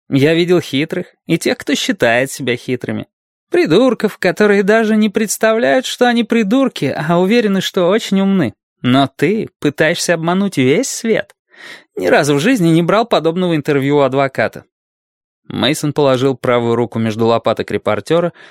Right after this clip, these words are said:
и легонько протолкнул его в приемную. «Хорошо, я тебе помог, теперь твоя очередь». В приемной стоял Фрэнк Эверли.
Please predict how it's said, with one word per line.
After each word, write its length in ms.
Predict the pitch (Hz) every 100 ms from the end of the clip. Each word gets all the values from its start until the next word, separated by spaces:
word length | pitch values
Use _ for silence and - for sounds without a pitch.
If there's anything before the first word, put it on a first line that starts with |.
| _
и 140 | - -
легонько 560 | 120 107 120 196 180
протолкнул 560 | - - 98 95 147 147
его 140 | 123
в 80 | 113
приемную. 560 | - 120 107 95 62 - _ _ _ _ _ _ _ _
«Хорошо, 600 | - 95 - - 117 160 _ _ _
я 240 | - 104 110
тебе 260 | - 113
помог, 540 | 110 101 98 131 - - -
теперь 340 | 123 104 117
твоя 460 | - 143 127 139 196
очередь». 420 | 117 - - - _ _ _ _ _ _ _
В 140 | -
приемной 500 | - 107 104 120 143
стоял 360 | 151 - 131 143
Фрэнк 340 | - 139 156
Эверли. 460 | 135 117 113 110 107